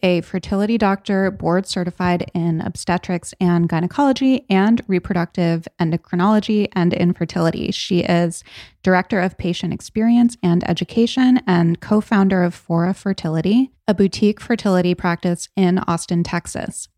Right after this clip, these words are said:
Natalie is passionate about amplifying women and promoting and educating fertility awareness.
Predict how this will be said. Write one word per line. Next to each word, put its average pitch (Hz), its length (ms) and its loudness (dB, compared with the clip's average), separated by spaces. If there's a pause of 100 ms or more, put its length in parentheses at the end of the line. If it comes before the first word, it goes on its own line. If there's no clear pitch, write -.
Natalie 185 480 0
is 165 500 0
passionate 254 520 0
about 165 320 -2
amplifying 170 600 0
women 165 400 2
and 160 320 2
promoting 208 640 4
and 170 160 -2
educating 165 540 0
fertility 160 680 -2
awareness. 220 720 2